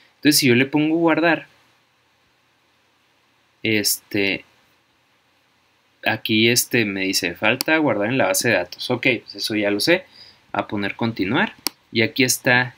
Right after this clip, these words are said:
el nuevo alumno, ¿sí? Y este control, pues ya no es un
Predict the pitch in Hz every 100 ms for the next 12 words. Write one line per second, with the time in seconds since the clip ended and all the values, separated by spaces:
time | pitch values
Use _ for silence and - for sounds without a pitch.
0 | _ 107 104 98 101 127 220 240 226 -
1 | _ _ _ _ - - _ _ _ -
2 | _ _ - 190 220 _ _ _ _ _
3 | _ _ - - 127 151 151 170 160 175
4 | 170 175 165 160 _ _ _ _ _ 117
5 | 101 113 110 113 113 - - 117 110 113
6 | 113